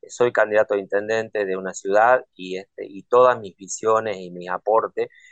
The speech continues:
son para mejorar la calidad de vida de los tafiseños.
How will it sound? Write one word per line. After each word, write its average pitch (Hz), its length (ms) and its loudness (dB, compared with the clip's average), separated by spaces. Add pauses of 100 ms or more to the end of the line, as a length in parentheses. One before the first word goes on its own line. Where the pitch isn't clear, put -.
(120)
son 113 240 0
para 104 180 2
mejorar 107 400 2
la 107 120 2
calidad 104 260 0
de 101 80 4
vida 101 220 2
de 95 60 2
los 90 160 -8
tafiseños. - 800 -4